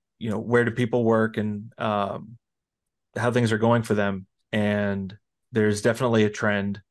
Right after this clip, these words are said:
of a lot of jobs are asking people to come back to the office.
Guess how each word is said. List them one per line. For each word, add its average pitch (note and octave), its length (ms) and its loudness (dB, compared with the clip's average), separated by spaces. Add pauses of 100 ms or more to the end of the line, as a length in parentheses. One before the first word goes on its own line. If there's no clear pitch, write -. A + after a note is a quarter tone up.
(160)
of G2 340 -2
a G#2+ 80 0
lot G#2+ 260 2
of G#2 100 -4
jobs G2+ 420 0
are G2 520 -2
asking G#2+ 320 -4
people A2 220 0
to G#2+ 60 -2
come A2 180 0
back A2 200 0
to C3+ 80 -2
the B2+ 140 2
office. A2+ 460 -2